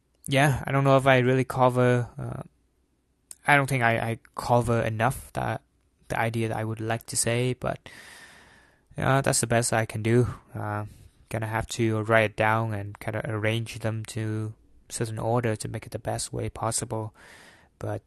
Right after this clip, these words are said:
uh, yeah, check out that, uh, thirty minutes videos. You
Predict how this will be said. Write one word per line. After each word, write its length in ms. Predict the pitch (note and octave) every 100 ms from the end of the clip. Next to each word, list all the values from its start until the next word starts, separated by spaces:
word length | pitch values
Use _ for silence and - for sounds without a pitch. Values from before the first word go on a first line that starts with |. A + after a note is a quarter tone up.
| -
uh, 220 | - A2 C3+ E3+
yeah, 200 | D3+ C3
check 200 | F3+ F3
out 180 | D3+
that, 180 | C3+ B2+ -
uh, 160 | B2 A#2
thirty 300 | - C3 A#2+
minutes 420 | B2 A2+ - - - -
videos. 400 | A#2 G#2+ G2+ - _ _
You 280 | B2+ A2+ G#2+